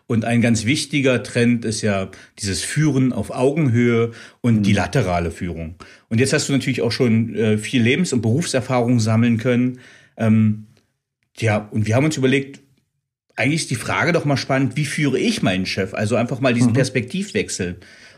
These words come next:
Speaker 1: Und da würde mich deine Erfahrung und deine Meinung interessieren, wie führe ich meinen Chef?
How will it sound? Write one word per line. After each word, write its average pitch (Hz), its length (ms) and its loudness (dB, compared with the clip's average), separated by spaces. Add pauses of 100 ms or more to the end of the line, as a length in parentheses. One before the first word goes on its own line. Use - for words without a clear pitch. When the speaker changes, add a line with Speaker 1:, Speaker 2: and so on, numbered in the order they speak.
Speaker 1:
Und 123 200 2
da 135 160 2
würde 139 160 2
mich 135 200 2
deine 123 360 2
Erfahrung 170 680 0
und 117 140 2
deine 120 160 4
Meinung 123 380 2
interessieren, 113 560 0
wie 117 220 0
führe 117 360 2
ich 113 240 -2
meinen 82 320 0
Chef? - 380 -4